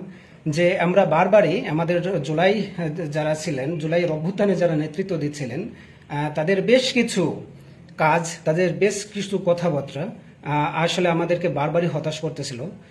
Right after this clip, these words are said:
সেটার হতাশার একদম চরম যে পর্যায়টা সেটা হলো কাউকে ব্যক্তিগত আক্রমণ করে কথা বলা।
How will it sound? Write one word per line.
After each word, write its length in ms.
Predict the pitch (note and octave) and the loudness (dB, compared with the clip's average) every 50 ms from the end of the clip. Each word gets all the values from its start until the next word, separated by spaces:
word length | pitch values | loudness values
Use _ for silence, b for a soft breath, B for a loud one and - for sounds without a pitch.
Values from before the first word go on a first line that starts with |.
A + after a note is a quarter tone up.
| B B B | B B B
সেটার 400 | - - E3 D#3+ F3 F3 F3 F3 F3 - - - - | -8 -6 0 2 4 4 4 2 0 -4 -8 -8 -6
হতাশার 680 | F3 D#3 C3 D3+ E3 - G#3+ A3 G#3+ A3 A#3+ A#3+ A#3+ - | -4 -4 -2 -2 0 2 2 0 2 2 2 4 4 4
একদম 340 | F#3 F#3 F3+ G#3 A3 A3 | 2 2 0 0 0 0
চরম 460 | G3 - G3 F#3 F#3+ G#3+ A3+ A3+ A3+ G#3 | 0 2 2 4 4 4 4 2 2 2
যে 100 | G#3 G3+ | 0 0
পর্যায়টা 540 | G3+ F#3+ F3+ F3 D#3+ F#3 G3 G3 F#3 D#3 | 2 2 2 2 4 2 2 2 2 -2
সেটা 240 | D#3 - F3 E3 G3+ | -2 -2 -2 -2 -2
হলো 200 | F3 E3+ F3 G3 | 0 0 0 0
কাউকে 320 | F#3+ - D#3 D#3 D#3 E3+ E3 | 0 0 -2 -2 -2 -2 -2
ব্যক্তিগত 480 | D3 D#3 D#3 D#3 - D#3+ D#3 D3+ D3 | -2 -4 -4 -4 -4 -4 -4 -4 -4
আক্রমণ 400 | D3 C3+ C3 - D3 C#3+ C#3+ C#3+ | -6 -6 -6 -6 -6 -4 -4 -4
করে 220 | - - C3 C3 B2+ | -6 -6 -6 -6 -6
কথা 180 | B2+ A2+ A2 A#2+ | -8 -10 -12 -12
বলা। 200 | F#2+ F#2+ F#2 D#2+ | -12 -12 -14 -14